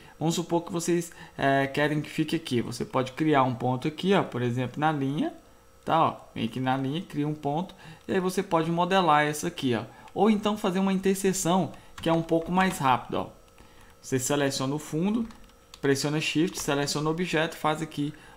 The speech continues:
uma interseção, ó. Vem aqui em cima, interseção, deleta esse de fora e vai ficar assim. E ainda dá pra você continuar trabalhando, ó, caso você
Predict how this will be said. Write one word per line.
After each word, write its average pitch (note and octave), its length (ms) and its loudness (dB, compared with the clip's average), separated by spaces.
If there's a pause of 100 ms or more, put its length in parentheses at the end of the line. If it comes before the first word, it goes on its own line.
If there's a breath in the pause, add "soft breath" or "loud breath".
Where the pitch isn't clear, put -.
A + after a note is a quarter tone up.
(100)
uma C#3+ 260 0 (160)
interseção, F#3 840 2
ó. - 240 -12 (220)
Vem A#2 140 2
aqui A#2 160 -2
em C#3 40 -2
cima, E3+ 360 -4 (300 loud breath)
interseção, F3 720 -2 (340 loud breath)
deleta D#3+ 500 0
esse D3+ 140 -6
de F3 80 -6
fora D3 320 0
e D#3+ 60 -2
vai D#3 120 -2
ficar E3 200 -4
assim. A#2+ 400 -2 (100)
E F3+ 60 -4
ainda G3+ 240 0
dá F3 120 4
pra F3+ 140 -2
você F3+ 380 -2 (280 loud breath)
continuar F#3+ 540 2
trabalhando, E3 640 0
ó, B2 40 -4
caso B2+ 280 -4
você C3 240 0